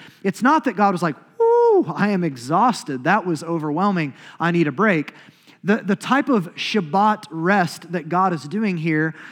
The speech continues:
is the type of thing that you do after working in your yard all day, and you kind of finish up, you, you wipe your brow, and you stand back and you look and go,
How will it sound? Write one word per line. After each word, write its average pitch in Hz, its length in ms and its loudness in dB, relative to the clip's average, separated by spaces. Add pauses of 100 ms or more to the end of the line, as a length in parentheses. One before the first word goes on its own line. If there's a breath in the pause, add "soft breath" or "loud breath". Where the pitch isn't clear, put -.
(160 loud breath)
is 180 340 2
the 180 100 -2
type 247 340 0
of 233 120 0
thing 214 260 0
that 185 120 -2
you 202 160 2
do 202 200 0
after 180 300 -2
working 190 460 -2
in 175 100 -2
your 151 140 -2
yard 143 420 -2
all 190 200 -4
day, 226 380 0 (280 loud breath)
and 180 120 -2
you 180 80 0
kind 208 180 0
of 165 80 -2
finish 214 440 -2
up, 208 200 0
you, 180 140 -2
you 175 200 -2
wipe 180 260 0
your 185 100 -2
brow, 180 540 0 (200 loud breath)
and 165 140 -4
you 143 60 -4
stand 202 420 -2
back 180 300 2
and 170 80 -2
you 151 120 0
look 170 200 -2
and 160 100 -4
go, 131 220 -4